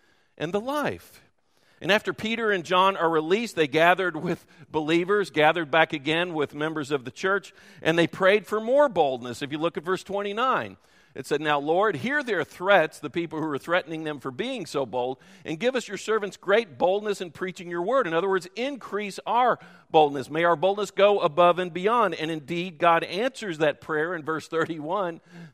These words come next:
Then they preach the word of God with boldness, and the word there really connotes increased boldness. Now, the word for boldness is interesting in the New Testament because it has to do with speaking. In the Greek, boldness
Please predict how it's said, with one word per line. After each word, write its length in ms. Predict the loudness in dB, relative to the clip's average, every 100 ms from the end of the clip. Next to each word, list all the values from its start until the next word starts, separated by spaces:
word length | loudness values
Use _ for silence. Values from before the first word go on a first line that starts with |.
| _
Then 140 | -4 0
they 120 | -2
preach 340 | -2 -6 -4
the 100 | -6
word 180 | -2 -2
of 80 | 2
God 380 | 4 4 2 0
with 240 | -2 -2
boldness, 720 | -14 2 6 6 4 -4 -4
and 120 | -4 -6
the 40 |
word 280 | -2 -2 0
there 180 | -2 -2
really 220 | -4 -4
connotes 420 | -6 -6 -6 -6 -8
increased 800 | -8 -8 -6 -4 -4 -6 -16 -20 _ _ _ _ 2
boldness. 840 | 4 4 2 -8 -10 -12 -18 -20 _ _ _ _ _ _ _ _ 0
Now, 340 | 2 2 -2 _ _ _ _
the 80 | -4
word 240 | 2 2 2
for 100 | -4
boldness 720 | 4 4 4 0 -2 -4 -20 _
is 160 | -8 -6
interesting 500 | -8 -10 -8 -8 -8 -6
in 360 | -4 -4 -6 -8
the 80 | -8
New 160 | -6 -4
Testament 420 | -4 -4 -8 -10
because 240 | -6 -6
it 80 | -2
has 240 | 0 0
to 100 | -2
do 300 | -2 2 2
with 400 | 0 0 0 -2
speaking. 460 | -16 -6 -6 -4 -4
In 100 | -2
the 80 | -2
Greek, 320 | 0 -2 -2
boldness 720 | 2 4 4 0 -6 -8 -12